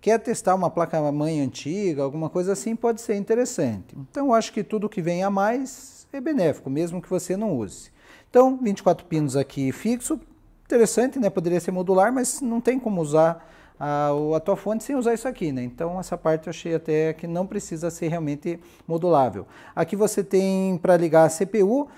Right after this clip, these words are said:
seria aquele sistema quatro mais quatro, você até pode destacar, mas como hoje em dia a maioria das C P Us usam oito, então ele já vem montadinho. A minha placa-mãe, ela aceita doze, tá? Então,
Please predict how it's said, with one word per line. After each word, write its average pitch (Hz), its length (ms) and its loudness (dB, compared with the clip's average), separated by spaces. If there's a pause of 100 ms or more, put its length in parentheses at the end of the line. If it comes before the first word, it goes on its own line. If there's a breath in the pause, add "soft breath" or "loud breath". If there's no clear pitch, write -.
(120)
seria 180 280 2
aquele 175 200 -2
sistema 160 360 -2
quatro 143 280 0
mais 175 200 -2
quatro, 220 400 0
você 160 220 -4
até 160 140 0
pode 143 300 0
destacar, 175 680 -2 (280 loud breath)
mas 285 280 -4
como 214 360 2
hoje 175 200 2
em 170 60 -2
dia 165 160 0
a - 20 2
maioria 160 260 0
das 147 140 -4
C - 100 -6
P 147 160 -8
Us 139 160 -4
usam 160 300 -4
oito, 220 420 2 (220 soft breath)
então 226 120 -2
ele 220 80 -2
já 208 120 0
vem 185 140 0
montadinho. 185 600 -2 (260 loud breath)
A 151 160 2
minha 208 240 0
placa-mãe, 202 640 0
ela 175 160 2
aceita 185 720 -2
doze, 170 640 0 (200 soft breath)
tá? 170 280 0
Então, 175 560 0